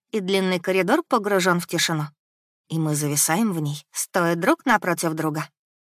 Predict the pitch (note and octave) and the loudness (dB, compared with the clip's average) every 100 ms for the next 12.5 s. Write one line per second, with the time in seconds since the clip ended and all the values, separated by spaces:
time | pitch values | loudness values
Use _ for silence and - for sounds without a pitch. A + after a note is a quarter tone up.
0 | _ _ _ _ E3+ D#3+ D3+ D#3 D#3 D#3+ | _ _ _ _ -2 0 0 -4 -2 -4
1 | D#3+ - - - F#3 - G#3 C4 - F3+ | -2 -4 -4 -2 -2 -2 -2 -2 -2 -4
2 | D3 - _ F3 E3+ E3 E3 E3+ F3+ G3 | -6 -10 _ -2 0 0 -2 0 0 -2
3 | D#3+ E3 F#3 - F3 E3+ F3 F#3 C#4+ - | -2 0 0 0 0 0 0 0 0 -2
4 | A3 F#3+ F3 E3+ D#3+ E3 D#3+ D#3+ D#3 D3 | -2 0 2 0 0 -2 0 -2 -4 -8
5 | _ _ _ - F3 E3+ F3 E3+ D#3 D#3 | _ _ _ -4 0 2 2 2 0 0
6 | G#3 F#3+ D3+ _ G3+ F3 E3 G3 - A3 | 0 0 -6 _ -2 0 2 -2 -4 -2
7 | G3+ F#3+ F#3 F3 F3 G3+ F#3+ F3+ F3+ G#3 | 0 0 2 2 2 0 0 0 0 2
8 | C4 G3 - D#3 - _ - - E3+ E3 | 2 0 -6 -10 -12 _ -10 -4 -2 -2
9 | F3+ E3+ - F3 E3 - G#3 G3 D#3+ F3 | -2 -2 -2 -2 0 0 0 -2 0 0
10 | E3+ F3+ F#3+ E3+ E3 E3+ F3 E3 D4 C4+ | 2 0 2 0 0 2 2 2 0 2
11 | F#3+ E3+ E3+ D#3 D3+ - _ _ _ _ | 2 2 2 0 -2 -6 _ _ _ _
12 | D#3+ D#3+ D#3 D3 | -4 -2 0 -2